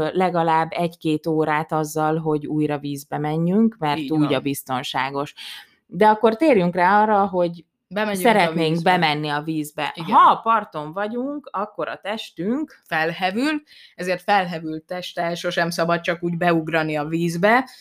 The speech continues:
Speaker 2: alapból sem szabad olyan vízbe beugrani, amit nem térképeztünk föl, esetleg sekély lehet, mert ez balesethez vezethet.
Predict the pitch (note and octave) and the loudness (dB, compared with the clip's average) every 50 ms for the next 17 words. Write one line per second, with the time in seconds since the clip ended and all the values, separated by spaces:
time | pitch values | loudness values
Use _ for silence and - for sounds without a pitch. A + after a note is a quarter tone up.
0 | - _ _ - F#3 E3+ D#3+ D#3+ E3+ E3+ D#3+ D#3 D#3 - F3 D#3+ D#3+ - - D3+ | -20 _ _ 0 2 4 2 4 4 4 4 4 4 2 0 0 0 -2 -2 -2
1 | D3+ D3+ D#3 D#3 D3+ C#3+ D3+ D#3 D#3 D#3 D#3 D#3+ D#3+ D3+ D#3 D#3+ D3+ D3 D3 D3+ | -2 0 0 0 0 0 -2 -2 -4 -4 -2 -2 -4 -2 0 -2 -2 -2 -4 -4
2 | D3+ C#3+ D3 C#3+ C#3 C#3+ D3 D3 - D#3 D#3 D3+ D3+ - C#3+ C#3+ C#3+ - D3 C#3+ | -6 -6 -6 -8 -8 -8 -8 -10 -6 -6 -6 -6 -4 -6 -6 -8 -6 -4 -6 -6
3 | C#3+ - A#2 B2+ - - - D3 D3+ - - D#3+ D#3 D#3 D3 D3+ - C#3+ C3+ - | -4 -4 -6 -8 -6 -8 -8 -8 -8 -2 0 0 2 2 2 0 -2 -4 -6 -8
4 | - F#2+ - - - E3+ E3+ E3+ - F3 E3+ E3 E3 E3 E3+ E3+ E3 E3 E3 - | -8 -8 -6 0 0 0 0 2 2 2 2 4 2 2 2 2 0 0 -2 -4
5 | - - - - - - _ - C#3+ C#3+ D3 D#3 E3+ E3+ D#3 D#3 D3 - - D3 | -16 -20 -20 -20 -20 -20 _ -6 -4 -4 -4 0 2 2 4 4 2 0 -2 -4
6 | C#3+ - - D#3+ C3 C#3+ D3 D3+ D#3+ D#3+ D#3+ F#3+ G3+ G#3 G#3 A3+ A#3 A3+ A#3 - | -6 -4 -4 -4 -4 -4 -2 2 2 2 4 4 2 4 4 4 2 2 2 -6